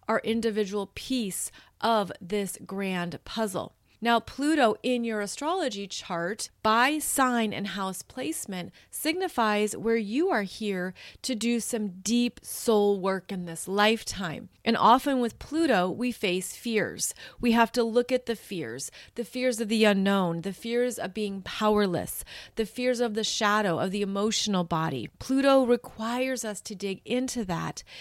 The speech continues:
and it's truly a beautiful gift. It's beautiful that it's a way to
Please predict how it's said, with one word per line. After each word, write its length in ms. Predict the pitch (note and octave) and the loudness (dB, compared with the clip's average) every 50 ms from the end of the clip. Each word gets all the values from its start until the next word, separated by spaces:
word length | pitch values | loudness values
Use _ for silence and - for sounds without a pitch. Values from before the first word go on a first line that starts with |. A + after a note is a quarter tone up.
| - - F#3 - | -16 -16 -10 -6
and 160 | - A#3+ A#3+ | -4 -2 -2
it's 200 | G#3+ - - - | -4 -6 -8 -12
truly 480 | - - - C#4 C#4 C#4+ D4 C#4 B3 B3 | -12 -10 -8 -4 -2 -2 0 0 0 0
a 60 | G#3+ | -2
beautiful 520 | F#3 G3+ G3+ G3+ G3 F#3 - - F#3 F3+ | -2 -4 -4 -4 -6 -6 -10 -10 -12 -12
gift. 600 | F3 E3 A3 A#3 B3 A3+ D#3 D3+ - - - - - - - - - G3+ _ - | -8 -4 0 0 2 2 0 -4 -8 -14 -16 -18 -18 -18 -20 -18 -18 -8 _ 6
It's 240 | A#3+ B3+ - - G3+ | 6 6 6 4 -2
beautiful 580 | F#3+ A3+ A#3+ B3 B3+ C#4+ C4 - C4 A3+ G#3 F3 | -4 -2 -2 0 0 -2 -2 0 0 0 0 0
that 160 | G3+ G3 G3 | 0 0 0
it's 200 | G3+ F#3 - A3+ | 0 -2 -2 -4
a 80 | G#3+ | -2
way 180 | G3+ G#3+ G3+ G#3 | 0 0 0 0
to 200 | - - G#3+ | -2 -4 -8